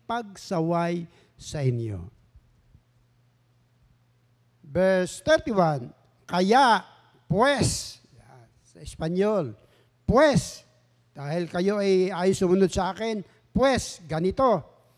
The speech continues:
kaya aanihin ninyo ang bunga ng inyong mga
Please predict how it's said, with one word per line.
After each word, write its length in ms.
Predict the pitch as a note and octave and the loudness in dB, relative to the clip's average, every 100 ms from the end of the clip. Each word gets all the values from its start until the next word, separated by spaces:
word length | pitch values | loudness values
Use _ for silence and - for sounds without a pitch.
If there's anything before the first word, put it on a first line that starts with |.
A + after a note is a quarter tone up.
| _ _ _ | _ _ _
kaya 480 | D3+ F3+ G#3+ A3+ A3 | -4 0 2 2 0
aanihin 960 | - G3 G3+ A3+ E3+ F3+ B3 B3+ B3 A3 | -4 0 0 0 -2 0 0 -2 -2 -2
ninyo 480 | G#3+ G#3+ A#3 A#3+ - | 0 0 0 -2 -4
ang 260 | E3+ D#3+ | -4 -4
bunga 540 | D3 A3+ B3+ B3 A#3+ A#3 | 0 0 0 -4 -6 -6
ng 320 | G#3 D#3+ D#3+ | -4 -4 -4
inyong 560 | C#3+ D3+ G#3+ B3 B3 | -4 -4 -6 -8 -8
mga 360 | G3+ E3 E3 G#3+ | -6 -2 0 0